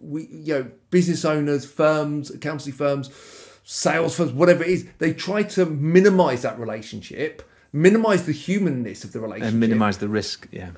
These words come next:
Speaker 1: And minimize the risk.
Speaker 2: Yeah.
Speaker 1: So they take, they look at it from that perspective of, actually, if we don't allow that relationship, then if that person leaves, it's a technical role. So
Speaker 2: Yeah.
Speaker 1: I could replace you with someone else who can do that technical role,
Speaker 2: And the
Speaker 1: and there is
Speaker 2: client
Speaker 1: no
Speaker 2: won't know.
Speaker 1: risk to the business.
Speaker 2: Yeah.
Speaker 1: I, I think that's completely the,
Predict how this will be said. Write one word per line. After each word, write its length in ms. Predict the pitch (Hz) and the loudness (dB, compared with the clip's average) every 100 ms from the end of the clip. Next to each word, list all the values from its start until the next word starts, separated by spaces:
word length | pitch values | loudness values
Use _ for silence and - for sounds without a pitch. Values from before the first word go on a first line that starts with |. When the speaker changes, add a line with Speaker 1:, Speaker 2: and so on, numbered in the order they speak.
| - | 0
Speaker 1:
And 140 | 175 | 6
minimize 400 | 185 180 170 151 | 6 6 4 2
the 80 | 156 | 2
risk. 580 | 175 180 - - - - - | 0 0 -6 -18 -18 -20 -12
Speaker 2:
Yeah. 120 | - | -4
Speaker 1:
So 120 | - | 4
they 240 | 180 214 247 | 6 8 6
take, 320 | 247 254 - | 4 0 2
they 140 | 208 | 4
look 200 | 226 254 | 4 2
at 60 | 220 | 0
it 100 | 202 | -2
from 120 | 185 | -4
that 140 | 180 - | -6 -6
perspective 500 | 175 - 208 175 147 | -6 -4 -4 -4 -4
of, 180 | 147 - | -4 -6
actually, 300 | 196 185 175 | -8 -4 -4
if 80 | |
we 80 | 170 | -2
don't 240 | 143 214 - | 0 0 -2
allow 380 | 160 165 208 226 | -6 -4 0 0
that 180 | 156 123 | 0 -2
relationship, 760 | 117 110 110 113 - 123 151 - | -6 -8 -10 -12 -8 -6 -6 -4
then 120 | 160 | -2
if 80 | 165 | 0
that 180 | 185 | -2
person 380 | - 175 - 147 | 2 0 2 0
leaves, 300 | 233 160 123 - - | 0 0 -4 -12 -6
it's 120 | 180 | -4
a 60 | 202 | -2
technical 460 | 254 247 185 147 | 0 -2 -4 -4
role. 280 | 104 - - - - | -6 -8 -14 -20 -16
So 160 | - 202 | 4 6
Speaker 2:
Yeah. 120 | 185 - | 6 4
Speaker 1:
I 120 | 202 | 0
could 120 | 185 | 2
replace 440 | 190 - 233 233 - | -2 0 -2 -2 -4
you 80 | 160 | -4
with 100 | 156 | 0
someone 300 | 247 240 185 | 0 0 0
else 240 | 135 131 | -2 -4
who 80 | 151 | -6
can 140 | 151 | -4
do 120 | 151 208 | -2 0
that 180 | 190 | -2
technical 420 | - 208 180 175 135 | -4 -10 -8 -8 -4
role, 320 | 123 127 127 | -2 -2 -4
Speaker 2:
And 120 | 120 113 | -4 0
the 40 | |
Speaker 1:
and 80 | 170 | 2
there 60 | 120 | 2
is 80 | 110 | 4
Speaker 2:
client 40 | |
Speaker 1:
no 60 | 170 | 8
Speaker 2:
won't 60 | 185 | 8
know. 40 | 175 | 8
Speaker 1:
risk 200 | 165 - | 2 -2
to 40 | |
the 60 | 131 | -8
business. 560 | 143 123 98 - - - - - | -6 -6 -10 -18 -20 -20 -20 -10
Speaker 2:
Yeah. 140 | - - - | -10 -10 -10
Speaker 1:
I, 280 | 185 202 220 | -4 0 0
I 20 | |
think 160 | 226 226 | 0 0
that's 180 | 175 - | -2 -4
completely 440 | 151 165 156 147 | -4 -2 -4 -6
the, 120 | 127 | -8